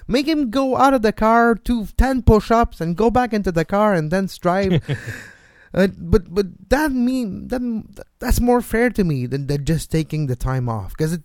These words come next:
Speaker 1: it, it's
Speaker 2: Yeah.
Speaker 1: artificial, right? It feels, it feels video gamey. It feels where
Speaker 2: It does, yeah.
Speaker 1: where, okay, well, oh yeah, you, you crossed the line first,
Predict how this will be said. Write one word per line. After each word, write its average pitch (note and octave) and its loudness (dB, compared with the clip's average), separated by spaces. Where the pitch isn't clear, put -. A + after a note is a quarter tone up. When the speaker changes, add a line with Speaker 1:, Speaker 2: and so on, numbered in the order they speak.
Speaker 1:
it, D#3+ -10
it's F#3 -2
Speaker 2:
Yeah. F3 2
Speaker 1:
artificial, G#2 -2
right? F3 -4
It D3 -8
feels, D3+ -2
it C#3 -8
feels F3 0
video C#3+ 0
gamey. A#2+ -4
It D3 -8
feels F3 0
where C#3 0
Speaker 2:
It F3 0
does, E3 -2
yeah. B2+ -2
Speaker 1:
where, E3+ 4
okay, A#3 4
well, A3+ 0
oh G3 6
yeah, F3+ 2
you, F3 0
you F#3+ -2
crossed B3 2
the A#3 2
line A3+ 2
first, A3 2